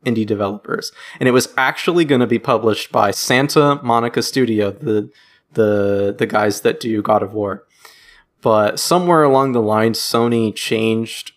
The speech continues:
their relationship with indie developers to where they're, it's more of a hands-off approach as opposed to really, you know, digging their hands into it. But what happened was the people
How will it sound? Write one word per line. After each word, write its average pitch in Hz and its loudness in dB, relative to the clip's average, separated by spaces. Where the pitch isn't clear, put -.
their 110 2
relationship 107 -4
with 139 0
indie 180 -2
developers 190 -2
to - -6
where 110 2
they're, 107 0
it's - -4
more 156 2
of 139 -2
a 135 4
hands-off 135 0
approach 202 0
as 113 0
opposed 110 0
to 110 -4
really, 110 2
you 120 -4
know, 104 -2
digging 117 0
their 107 -4
hands 104 -6
into 117 -2
it. 156 2
But 113 2
what 131 0
happened 175 0
was 107 0
the - -2
people 127 -2